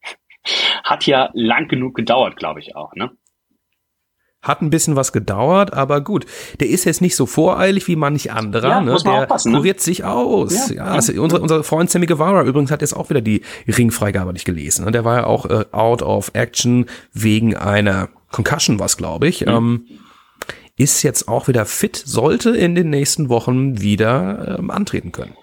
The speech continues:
Speaker 1: Wer auch wieder da war und die sicherlich demnächst auch wieder antreten wird, ist der Hangman, ne? Es gab hier eine Konfrontation auch mit M J F und,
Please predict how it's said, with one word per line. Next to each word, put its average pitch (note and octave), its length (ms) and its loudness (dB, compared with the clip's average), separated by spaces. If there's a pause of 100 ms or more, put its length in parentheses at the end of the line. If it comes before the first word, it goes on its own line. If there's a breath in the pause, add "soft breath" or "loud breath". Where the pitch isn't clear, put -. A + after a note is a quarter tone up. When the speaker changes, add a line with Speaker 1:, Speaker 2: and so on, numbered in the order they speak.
(140)
Speaker 1:
Wer D3+ 300 2
auch E3+ 140 2
wieder C3+ 160 2
da A2+ 200 2
war B2 140 2
und G#2 300 -4
die G#2 80 -2
sicherlich B2+ 320 0
demnächst A2+ 240 2
auch F#2+ 100 0
wieder - 140 0
antreten G2 380 -2
wird, A2 120 -2
ist A#2+ 100 -10
der - 160 0
Hangman, A2+ 520 0
ne? G#2 100 -2
Es - 160 -4
gab A2+ 240 -4
hier B2+ 100 4
eine A#2+ 140 2
Konfrontation - 640 -4
auch - 240 -2
mit C3 400 -2
M C3 300 -2 (120)
J A#2 460 2
F - 480 -4 (140)
und, A#2+ 560 0